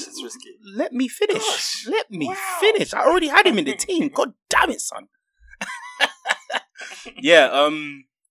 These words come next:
Speaker 1: he's. I put him in the starting lineup, and this is what your bench is for. You see, rather Walker's Peters, Walker Peters at home,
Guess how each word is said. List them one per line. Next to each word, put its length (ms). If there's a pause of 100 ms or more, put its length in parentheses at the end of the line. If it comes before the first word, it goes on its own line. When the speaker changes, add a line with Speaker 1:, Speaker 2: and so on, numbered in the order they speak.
(480)
Speaker 1:
he's. 440
I 100
put 120
him 80
in 80
the 80
starting 340
lineup, 280 (400)
and 540 (160)
this 140
is 80
what 100
your 120
bench 300
is 120
for. 200 (140)
You 100
see, 240 (680)
rather 300
Walker's 380
Peters, 560 (400)
Walker 240
Peters 340
at 100
home, 380